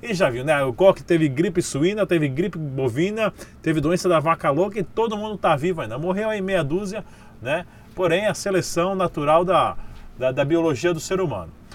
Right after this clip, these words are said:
Vamos lá. Três X bit supostamente iniciará pagamento a investidores em fevereiro. Pô, notícia ótima essa daqui.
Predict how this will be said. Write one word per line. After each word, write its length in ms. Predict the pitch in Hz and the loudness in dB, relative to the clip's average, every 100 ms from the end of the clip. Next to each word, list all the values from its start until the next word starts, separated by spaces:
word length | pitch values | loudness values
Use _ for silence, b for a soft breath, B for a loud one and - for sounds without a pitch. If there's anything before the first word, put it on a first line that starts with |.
| B | B
Vamos 160 | 190 254 | 4 6
lá. 100 | - - - - - - | 4 0 -20 -20 -20 4
Três 280 | 302 285 285 | 8 10 8
X 160 | 269 | 4
bit 220 | 269 277 | 0 -2
supostamente 600 | - 240 247 247 247 214 | -2 -2 0 0 -4 -4
iniciará 560 | 294 277 233 254 262 254 | -4 -4 -6 -2 2 2
pagamento 400 | 277 262 247 254 | 2 0 -2 -2
a 60 | 262 | -2
investidores 500 | 247 - 247 277 269 | -2 -4 -4 -4 -4
em 60 | |
fevereiro. 520 | 202 294 349 233 247 | -2 2 4 6 6
Pô, 200 | 175 202 | 6 2
notícia 440 | 165 170 214 - 247 | 2 0 -2 -2 4
ótima 300 | 180 220 214 | 4 2 -2
essa 140 | - | -6
daqui. 360 | 175 - 175 | -6 -4 -6